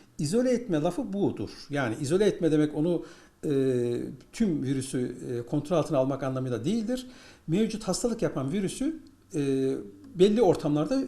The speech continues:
çoğaltmak anlamına gelir. Niye çoğaltılıyor? E, aşı geliştirilecekse de buna ihtiyaç var.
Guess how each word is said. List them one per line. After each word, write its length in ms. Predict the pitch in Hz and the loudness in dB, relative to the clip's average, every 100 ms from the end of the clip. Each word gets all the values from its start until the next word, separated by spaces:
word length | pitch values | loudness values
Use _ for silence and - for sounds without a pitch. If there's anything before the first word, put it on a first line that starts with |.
| - | -6
çoğaltmak 520 | - 196 180 185 151 127 | 0 4 4 2 -2 -2
anlamına 300 | 110 101 101 | -2 -4 -6
gelir. 240 | 98 - - - - | -10 -14 -20 -20 -6
Niye 240 | 139 247 262 | 2 2 4
çoğaltılıyor? 540 | 180 135 113 160 247 302 - - - _ - | 4 4 2 -2 -4 -4 -10 -20 -20 _ -6
E, 160 | 127 | -2
aşı 240 | - 156 226 | 0 0 2
geliştirilecekse 760 | 226 - 208 196 226 - 160 | 0 0 -4 -2 -4 -2 0
de 140 | 143 - - | 0 0 -6
buna 320 | 160 156 147 | -6 0 0
ihtiyaç 440 | 117 - 110 - 135 | 0 -4 -6 -4 0
var. 280 | 202 - | 0 -2